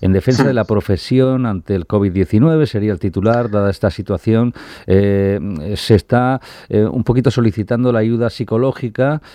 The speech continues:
Speaker 1: eh, a
Speaker 2: Mm.
Speaker 1: gente que lo necesita, pero de una forma, mm, como a nivel de, de voluntariado, quiero decir, eh,
Speaker 2: Mm.
Speaker 1: por ahí iría más o menos este comunicado, ¿no?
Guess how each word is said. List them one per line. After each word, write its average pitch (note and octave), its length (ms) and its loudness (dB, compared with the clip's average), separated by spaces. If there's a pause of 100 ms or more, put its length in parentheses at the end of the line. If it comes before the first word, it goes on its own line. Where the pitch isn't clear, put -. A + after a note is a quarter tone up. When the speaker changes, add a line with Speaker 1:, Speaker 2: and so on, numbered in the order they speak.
(140)
Speaker 1:
eh, F#2+ 380 0
a C#2 120 -4
Speaker 2:
Mm. A#2 40 -2
Speaker 1:
gente G#2+ 200 -2
que A2 60 -2
lo A2 80 -2
necesita, A2+ 520 -4
pero A2 160 0
de G#2+ 60 2
una A#2 140 0
forma, C3 380 0
mm, A#2 320 -6
como G2+ 440 -2
a F#2+ 120 -6
nivel G#2 320 -2
de, B2 180 -2
de G2+ 580 0
voluntariado, G2+ 720 0
quiero G2+ 140 0
decir, G2 280 -2
eh, G2+ 240 -4
Speaker 2:
Mm. G2 440 -8
Speaker 1:
por G#2+ 160 0
ahí B2 140 2
iría C#3+ 240 0
más C3 440 -4
o B2+ 40 -4
menos B2 340 -2
este A#2+ 200 -6
comunicado, G#2+ 560 0
¿no? B2 200 -6